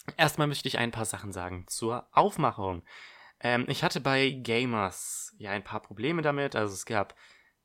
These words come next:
der erste Band Gamers war schon ein bisschen fehlerbeladen, muss ich sagen.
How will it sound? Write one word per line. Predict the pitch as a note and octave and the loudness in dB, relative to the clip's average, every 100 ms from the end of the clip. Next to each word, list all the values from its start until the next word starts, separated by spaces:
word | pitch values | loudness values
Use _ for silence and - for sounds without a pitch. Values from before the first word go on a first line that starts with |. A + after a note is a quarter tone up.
| _ _ | _ _
der | C3+ D#3+ | 0 4
erste | F3+ - | 4 2
Band | E3 D#3 D3+ - | 2 2 0 -2
Gamers | A2+ C#3+ D#3 D3+ - | -2 0 -2 -4 -8
war | - | -8
schon | - D#3+ | -4 -2
ein | D3 D3 | -2 -4
bisschen | D3 - G3+ | -4 -4 -4
fehlerbeladen, | - - D3+ F3+ F#3 F3+ F#3 F#3+ | -4 -4 -4 -2 -4 -4 -4 -4
muss | F3 - | -6 -10
ich | F#3 | -10
sagen. | F3+ E3+ F3+ | -8 -6 -8